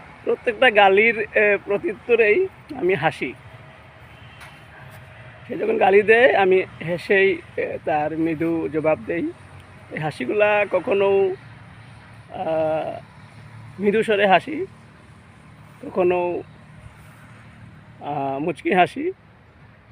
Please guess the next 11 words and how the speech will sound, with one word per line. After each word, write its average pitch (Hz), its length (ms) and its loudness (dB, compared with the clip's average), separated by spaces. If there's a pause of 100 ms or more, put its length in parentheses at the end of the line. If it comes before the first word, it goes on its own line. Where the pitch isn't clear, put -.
(1200)
বাবা, 226 300 -2
বাবা, 285 240 -4
বাবা, 320 220 0
বাবা, 370 280 -6 (720)
এদিকে, 202 180 -4
এদিকে 247 340 -6
আসো, 277 140 -2
এদিকে 262 200 -6
আসো, 403 140 -8
এদিকে 403 200 -4
আসো। 480 120 -16